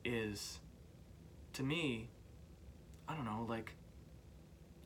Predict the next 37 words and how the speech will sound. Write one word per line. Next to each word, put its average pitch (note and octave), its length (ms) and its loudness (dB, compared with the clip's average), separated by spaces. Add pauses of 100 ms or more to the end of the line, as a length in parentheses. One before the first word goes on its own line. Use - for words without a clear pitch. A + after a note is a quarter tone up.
(680)
you're C#3+ 180 4
fine D3+ 360 6
for D3 160 6
a C#3 40 8
while, C3+ 300 12
maybe C#3 220 4
you're C3+ 100 6
inspired, C3 540 6
but C#3 100 0
then B2+ 160 4
something D#3+ 440 4
kicks - 340 2
in B2 160 6
and G#2+ 80 4
you're G#2 100 4
like, G#2 320 2 (640)
you C3 80 4
get B2+ 160 8
bored, G#2+ 480 8
or A#2 140 6
you A2+ 420 4 (380)
start - 320 4
to B2+ 100 4
make A#2+ 180 8
up - 280 4
excuses A2+ 640 2
like, G2+ 200 2
"Oh, A#2 140 10
I A2 120 8
can't A#2 280 2
meditate G2+ 400 0
today, G2+ 300 2
I G2 40 0
gotta G2 200 0
do G#2 120 2
this," G2 320 0
or, F#2 220 0